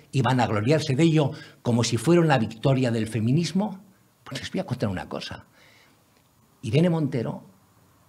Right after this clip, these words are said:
la que es ministra por haber sido consorte de Pablo Iglesias, ha explicado que lo que hacen es ayudar a una madre protectora. Si esta paisana es una madre protectora,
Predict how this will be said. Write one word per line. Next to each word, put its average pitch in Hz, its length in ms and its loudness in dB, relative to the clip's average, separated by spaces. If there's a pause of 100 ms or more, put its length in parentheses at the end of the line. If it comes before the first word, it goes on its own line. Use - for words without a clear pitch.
(260)
la 78 200 -12
que 135 100 -4
es 135 100 -4
ministra 135 580 2
por 90 160 -4
haber 101 180 0
sido 113 360 -2
consorte 107 600 -4
de 78 140 -10
Pablo 123 280 0
Iglesias, 131 600 -2 (560)
ha 139 80 -6
explicado 151 640 0
que 120 100 0
lo 110 160 2
que 175 140 4
hacen 208 460 2
es - 320 0 (200)
ayudar 127 600 4
a 123 100 0
una 123 180 2
madre 117 300 2
protectora. - 680 -8 (520)
Si 127 300 -2
esta 170 340 -2
paisana 95 420 -4
es 95 120 -6
una 123 140 4
madre 117 260 2
protectora, 135 800 -6